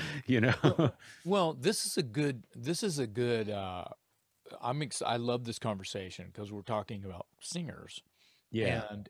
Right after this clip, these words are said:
Speaker 2: and, uh, and the histrionics of such, the, the
Speaker 1: Good word.
Speaker 2: crazy part about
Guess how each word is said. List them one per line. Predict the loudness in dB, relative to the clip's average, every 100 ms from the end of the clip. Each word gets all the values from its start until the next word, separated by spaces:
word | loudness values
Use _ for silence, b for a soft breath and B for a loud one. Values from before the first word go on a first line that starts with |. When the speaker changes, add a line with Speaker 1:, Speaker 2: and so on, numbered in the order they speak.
| -10
Speaker 2:
and, | -4 -2 -2 -2
uh, | -2 -2 -2 -6
and | -6
the | -4
histrionics | -4 -4 -2 0 0 -2 -6 -8
of | -10 -10
such, | -10 -8 -10 -12 -14 -8
the, | -6 -6 -8 -12 -12
the | -6
Speaker 1:
Good | -4 0
word. | 2 4
Speaker 2:
crazy | 4 2 0 -4 -6 -8 -12 -20 _
part | -2 0 0 -6 -6
about | -4 -4 -6 -6 -6 -6 -8